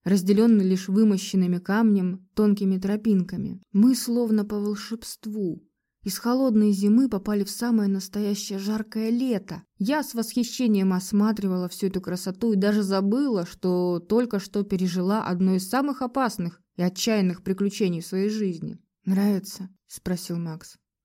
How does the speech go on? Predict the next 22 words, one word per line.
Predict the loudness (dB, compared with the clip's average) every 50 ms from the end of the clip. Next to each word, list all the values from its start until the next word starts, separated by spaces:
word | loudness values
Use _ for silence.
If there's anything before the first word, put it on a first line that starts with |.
| _ _ _ _ _ _ _ _ _ _
«Да, | -4 -2 -2 0 -2 -2 -4 -6 -8 -10 _ _ _ _
очень», | -6 -2 0 0 0 0 -2 -6 -8 -8 -8 -10 -10 _ _ _ _ -4
восторженно | -4 -4 -4 -2 -2 -2 -2 -2 -4 -4 -4 -6
ответила | -6 -6 -8 -8 -8 -10 -12 -12 -10 -10
я. | -10 -10 -10 -12 -12 -16 _ _ _ _ _ _ _
«Я | -4 0 0 0
знал, | 2 4 4 4 4 2
что | 0 -4 -12 -14
тебе | -12 -10 -8 -8
понравится». | -6 -4 -4 -2 -2 -2 -2 -2 -4 -6 -8 -12 -14 -14 -16 -16 -16 _ _ -4
Он | -4 -2 -2
снова | -4 -4 -2 0 2 2 2
взял | 2 2 2 2 2
меня | 4 4 2 2 0 -2
за | 0 0 0 0
руку | -2 -2 -2 -2 -2
и | -2
повёл | -2 -2 0 0 0 -2
по | -2 -2 -2 -2
одной | 0 0 0 0 0
из | -2 -6
тропинок. | -6 -6 -6 -4 -4 -2 -2 -2 -2 -4 -8 -12 -14